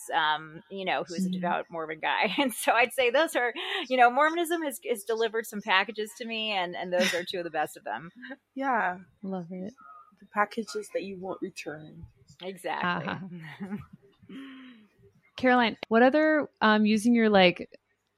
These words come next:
Speaker 2: P H D lens, what other, yeah, what else would you add to Derry Girls? And then what would you want to share about your own work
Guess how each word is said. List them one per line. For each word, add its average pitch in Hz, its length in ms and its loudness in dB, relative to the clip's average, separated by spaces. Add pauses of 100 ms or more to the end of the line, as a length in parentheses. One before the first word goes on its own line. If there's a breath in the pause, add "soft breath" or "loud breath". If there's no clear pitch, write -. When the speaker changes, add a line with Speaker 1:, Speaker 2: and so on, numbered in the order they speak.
(260)
Speaker 2:
P 233 220 2
H 202 140 0
D 208 160 2
lens, 165 460 2
what 208 160 6
other, 233 420 6
yeah, 202 280 6
what 196 160 4
else 214 180 4
would 233 120 0
you 233 80 2
add 196 300 6
to 202 80 0
Derry 180 340 6
Girls? 208 360 4
And 190 180 0
then 185 160 2
what 185 240 2
would 196 180 -4
you 190 100 -4
want 175 220 -2
to 196 100 -2
share 170 280 0
about 165 200 0
your 170 140 -2
own 170 160 -4
work - 240 -8